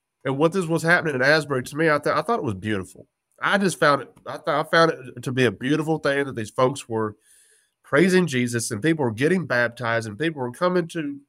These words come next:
and folks who maybe not even been Christian are now Christians. We should be praising God for this and not arguing about it or trying to discount what they're doing. And, and that's, that's where, and if I,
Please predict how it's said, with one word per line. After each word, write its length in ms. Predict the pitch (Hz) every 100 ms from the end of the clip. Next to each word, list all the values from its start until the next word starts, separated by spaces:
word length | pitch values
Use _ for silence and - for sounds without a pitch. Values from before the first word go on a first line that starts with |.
| _ _ _ -
and 180 | 170 165
folks 280 | 214 214 -
who 340 | 226 185 160 170
maybe 340 | 175 214 220
not 220 | 208 214 220
even 200 | 208 190
been 140 | 196
Christian 420 | - 262 269 220
are 80 | 208
now 200 | 196 196
Christians. 840 | 190 - 277 - 107 73 - - - _ -
We 180 | 247 285
should 180 | 285
be 100 | 214
praising 560 | 220 - 202 175 139 113
God 360 | 175 247 277 -
for 120 | 127
this 500 | 110 123 143 - - _ _ _
and 180 | 185 185
not 200 | 208 -
arguing 460 | 147 202 247 220 175
about 320 | 120 120 135
it 40 | 143
or 60 |
trying 300 | 143 185 196
to 60 | 165
discount 560 | 160 170 - 190 196
what 120 | 165 143
they're 120 | 123
doing. 400 | 120 156 104 101
And, 120 | 120
and 160 | 127 131
that's, 380 | 139 - - -
that's 320 | 143 165 -
where, 380 | 143 156 151 143 _ _ _
and 120 | 131 135
if 100 |
I, 120 | 135